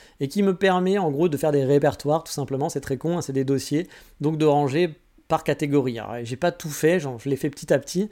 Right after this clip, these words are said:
mais par exemple, tous les posts, c'est-à-dire que les adresses que j'ai mis sur Kanazawa, les photos que j'ai mis de Kanazawa, les podcasts de Kanazawa, sont rangés dans le même endroit. Il y a un petit, euh, un petit répertoire, un petit dossier Kanazawa, et donc vous pouvez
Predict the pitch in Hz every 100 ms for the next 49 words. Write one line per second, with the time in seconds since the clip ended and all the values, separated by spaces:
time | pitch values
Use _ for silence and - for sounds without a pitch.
0 | - - - 143 165 156 185 180 - 208
1 | 208 208 196 180 180 175 175 180 175 -
2 | - - - 131 - 143 147 151 151 160
3 | 156 135 139 143 147 - 147 151 156 143
4 | 135 120 - 147 156 143 143 143 156 147
5 | 151 151 143 139 107 143 - 220 170 147
6 | 143 139 143 165 208 - - - - 202
7 | 185 170 147 165 160 147 143 131 120 151
8 | 127 110 - 151 - 127 110 110 - 151
9 | 131 127 170 147 139 135 127 160 160 147
10 | 135 127 165 - - - - 151 165 139
11 | 151 147 143